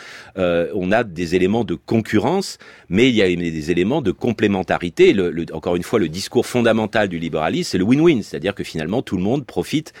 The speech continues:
de cette, euh, de cette ouverture commerciale. Mais le win-win n'est pas tellement dans l'esprit de, de monsieur Trump, où, euh, il a d'abord l'habitude, un,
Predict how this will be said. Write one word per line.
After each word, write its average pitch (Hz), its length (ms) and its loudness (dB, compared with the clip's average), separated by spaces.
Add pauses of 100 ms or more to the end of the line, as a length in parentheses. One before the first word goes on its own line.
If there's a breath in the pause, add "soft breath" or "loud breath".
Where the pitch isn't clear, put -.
(240 loud breath)
de 101 160 0
cette, 101 300 0
euh, 87 200 2
de 85 140 -2
cette - 240 -4
ouverture 90 480 0
commerciale. 92 480 -2
Mais 98 80 2
le 131 80 4
win-win 147 380 2
n'est 117 100 4
pas 135 140 0
tellement 123 360 0
dans 85 140 -4
l'esprit 87 420 -6
de, 78 220 -4
de 76 120 -8
monsieur 78 280 -8
Trump, 165 320 0 (480 loud breath)
où, 123 300 6
euh, 95 240 4
il 95 100 0
a 92 60 4
d'abord 95 380 2
l'habitude, 87 580 -2 (260)
un, 123 260 2